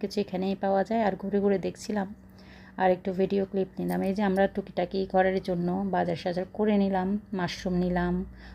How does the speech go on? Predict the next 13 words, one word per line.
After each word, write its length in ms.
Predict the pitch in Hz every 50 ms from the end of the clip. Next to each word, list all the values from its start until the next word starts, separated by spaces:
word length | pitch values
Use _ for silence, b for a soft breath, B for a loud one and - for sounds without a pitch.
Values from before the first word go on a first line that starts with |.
| B B -
ফ্রুটস 320 | - 220 214 208 208 - 208
নিলাম, 380 | 190 190 185 185 180 185 196
সবজি 440 | 190 - - 190 180 170 - - 190
নিলাম, 420 | 190 185 185 185 190 185 185 190 190 -
চিকেন 340 | - 214 196 - - 190 196
নিলাম, 600 | 196 196 190 185 190 185 180 180 185 190 202 202 - B B B B B B B B B B
নাস্তার 340 | 214 208 190 185 - - 190 -
কিছু 280 | - 214 190 - - 208
আইটেম 340 | 202 190 185 180 - 196 196
নিলাম, 460 | 190 190 185 185 180 185 196 214 220 - - - - - - - - - - - - - - - - - - - -
এই 260 | - 226 226 240 254 247
আর 80 | 226 190 - -
কি। 160 | - 185